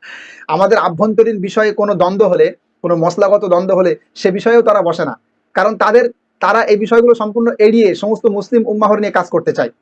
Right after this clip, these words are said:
আর তাদেরকে চ্যালেঞ্জ করছে ডিবেটের। মানে,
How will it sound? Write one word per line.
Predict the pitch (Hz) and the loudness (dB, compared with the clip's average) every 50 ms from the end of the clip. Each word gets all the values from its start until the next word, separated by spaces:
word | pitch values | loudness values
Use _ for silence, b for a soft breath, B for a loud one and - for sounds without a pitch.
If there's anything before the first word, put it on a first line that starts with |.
| _ _ _ _ _ _ _ _ _ | _ _ _ _ _ _ _ _ _
আর | - 160 156 | -8 -6 -4
তাদেরকে | - 180 190 214 220 - 233 226 | -2 0 2 2 0 0 0 0
চ্যালেঞ্জ | 226 202 196 196 180 | 0 0 0 0 -2
করছে | - 190 180 190 165 | -4 -4 -4 -4 -6
ডিবেটের। | 151 147 143 139 135 120 - _ _ _ _ _ _ _ _ _ _ _ _ _ _ _ _ _ _ _ _ _ _ _ _ _ _ _ _ _ _ _ _ _ _ _ _ _ _ _ - | -4 -4 -4 -4 -4 -8 -14 _ _ _ _ _ _ _ _ _ _ _ _ _ _ _ _ _ _ _ _ _ _ _ _ _ _ _ _ _ _ _ _ _ _ _ _ _ _ _ -4
মানে, | 190 214 240 269 285 311 | 0 2 4 4 2 2